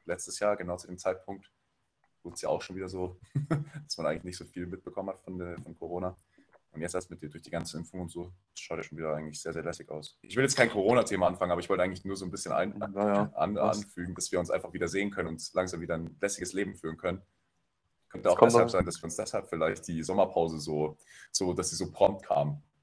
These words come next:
Speaker 1: sag ich mal.
Speaker 2: Und ohne Ankündigung. Aber jetzt sind wir wieder back und da kann man auch mal die Community von uns appreciaten, weil wir wurden echt von vielen Leuten angesprochen, wann's endlich weitergeht, gell?
Speaker 1: Richtig, ihr wart alle heiß drauf, wir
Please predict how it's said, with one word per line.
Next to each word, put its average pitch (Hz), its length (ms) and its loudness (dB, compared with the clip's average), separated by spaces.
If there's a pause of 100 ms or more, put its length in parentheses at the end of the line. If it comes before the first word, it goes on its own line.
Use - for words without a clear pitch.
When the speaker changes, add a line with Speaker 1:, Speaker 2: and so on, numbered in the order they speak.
Speaker 1:
sag - 180 -16
ich - 120 -16
mal. 73 240 -8 (360)
Speaker 2:
Und 117 120 -6
ohne 123 220 8
Ankündigung. 110 480 4
Aber 104 160 4
jetzt 123 160 2
sind 127 120 -2
wir 113 100 -6
wieder 110 120 2
back 123 320 2
und 120 80 0
da 117 160 4 (500)
kann 131 140 0
man 139 100 2
auch 123 100 0
mal 120 120 2
die 117 180 -4
Community 120 480 0
von 107 140 0
uns 107 160 0
appreciaten, 117 720 2
weil 113 300 6 (960)
wir 120 220 10
wurden 127 160 4
echt - 180 2
von 127 100 -8
vielen 156 200 2
Leuten 127 240 2
angesprochen, 131 500 -2
wann's 120 160 -2
endlich 113 260 -6
weitergeht, 104 580 4
gell? 123 180 2 (280)
Speaker 1:
Richtig, 95 300 -4
ihr 95 120 0
wart 98 120 10
alle 101 200 8
heiß 101 240 6
drauf, 95 240 -4
wir 87 80 -6